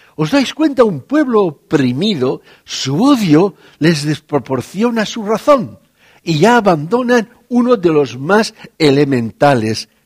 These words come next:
principios. No solamente abandonan el principio histórico, sino que además celebraban la Pascua.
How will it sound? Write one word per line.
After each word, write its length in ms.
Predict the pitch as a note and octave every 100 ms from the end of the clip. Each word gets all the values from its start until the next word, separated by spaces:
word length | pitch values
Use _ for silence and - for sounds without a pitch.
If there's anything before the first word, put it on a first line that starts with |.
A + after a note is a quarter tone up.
| -
principios. 960 | C#3+ A#2+ F#2+ - A#2 - F2+ - - _ _ - - -
No 140 | G3+
solamente 800 | - C#4 A#3+ A#3 D4 C4 G3+ E3+
abandonan 800 | D#3 D3+ D#3 C3+ B2+ A#3+ G#3+ E3
el 160 | D3 -
principio 680 | C#3+ A#2 - A3+ - C3+ A2+
histórico, 800 | - - A#3 A#3 G3 A3+ A3 A3 - _ _ -
sino 400 | - E3+ D#3+ C#3
que 180 | -
además 680 | C3 A#2 A#2+ G3 G3 - - _ _ _ _ _ _ _ _ _
celebraban 720 | - D3 C#3+ C3+ C#3+ D3+ D3+
la 140 | F#3+
Pascua. 560 | B3 A3+ - - -